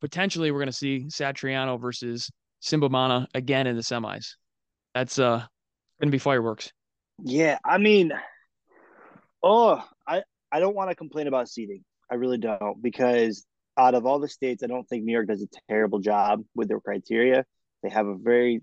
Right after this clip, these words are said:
Speaker 2: vivid set criteria that they follow, even though sometimes it makes mistakes. But you gotta get Satriano and Subamana on the opposite sides of the bracket. You have to. You
Speaker 1: So,
Speaker 2: gotta find a way.
Speaker 1: so Satriano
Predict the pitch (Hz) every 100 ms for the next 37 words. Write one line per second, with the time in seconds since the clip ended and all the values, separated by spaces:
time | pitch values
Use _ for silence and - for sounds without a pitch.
0 | - 127 110 135 135 131 113 - 131 131
1 | 127 - 123 120 123 127 127 113 110 120
2 | 120 117 123 123 120 - _ _ 117 110
3 | 117 120 107 123 123 123 120 123 123 117
4 | - 139 139 - _ _ _ _ _ _
5 | _ _ 151 147 117 - _ _ _ _
6 | _ _ _ - 165 196 190 165 113 -
7 | 127 117 113 113 113 107 104 95 - 107
8 | 107 107 101 98 104 - 107 - - -
9 | 101 95 92 110 101 95 98 - _ _
10 | _ _ _ _ _ _ _ _ - -
11 | 147 - 113 135 160 - 135 117 117 110
12 | - - _ _ _ _ - - 143 -
13 | 185 - 160 156 156 139